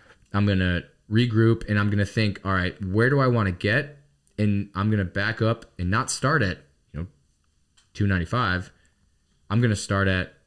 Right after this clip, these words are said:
three, you know, let's say I, I've ended at three ninety-five, and I'm gonna start at three sixty-five this time. So now it's gonna take me less time to get to my max, which means that most likely this cycle is gonna be a lot shorter than twenty some weeks.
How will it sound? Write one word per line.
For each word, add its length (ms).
three, 680
you 80
know, 140
let's 200
say 380
I, 60
I've 180
ended 240
at 100
three 140
ninety-five, 500
and 80
I'm 80
gonna 100
start 280
at 180
three 160
sixty-five 540
this 100
time. 240
So 140
now 100
it's 100
gonna 120
take 200
me 120
less 300
time 280
to 80
get 160
to 60
my 120
max, 520
which 180
means 240
that 60
most 260
likely 340
this 220
cycle 260
is 60
gonna 160
be 120
a 60
lot 240
shorter 380
than 140
twenty 240
some 180
weeks. 320